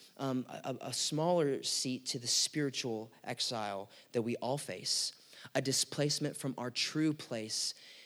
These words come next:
in, in God's kingdom. That's a picture of, of Genesis chapter one, when Adam and Eve were, were exiled from Eden because, um, because of the, the decisions that they've made, because of the kingdom that they desired to create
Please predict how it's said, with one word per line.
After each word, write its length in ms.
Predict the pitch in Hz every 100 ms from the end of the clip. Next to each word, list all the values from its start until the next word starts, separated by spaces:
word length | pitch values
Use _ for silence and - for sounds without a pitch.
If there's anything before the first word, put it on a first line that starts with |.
| -
in, 120 | 143 143
in 160 | 139
God's 260 | 139 139 -
kingdom. 380 | - 165 117 - - _ _ _ _ _ _ _ - - -
That's 200 | 147 151
a 40 |
picture 380 | 143 156 - 147
of, 140 | 123 120
of 160 | 127
Genesis 640 | 110 127 147 - - - -
chapter 320 | 151 135 131
one, 300 | 113 127 113 -
when 140 | 127 -
Adam 240 | 147 151
and 100 | 135
Eve 240 | 139 147 120
were, 160 | 123 117 -
were 120 | 143 - -
exiled 640 | 170 - - 147 131 120
from 280 | - 139 127 -
Eden 480 | 160 160 104 98 101 - - -
because, 540 | - 151 156 131 - - - _ _
um, 340 | 127 120 113 117
because 320 | 143 - 139
of 160 | 135 120
the, 140 | 123
the 120 | 117 120
decisions 480 | 127 147 135 135
that 140 | 123 113
they've 160 | 117
made, 240 | 120 151 147
because 260 | 123 123
of 100 | 127
the 60 | 117
kingdom 480 | - 147 156 143 127
that 140 | 120
they 80 | 120
desired 580 | 117 110 120 120 117 113 - -
to 260 | - 131 113
create 720 | 117 - 107 110 120 - -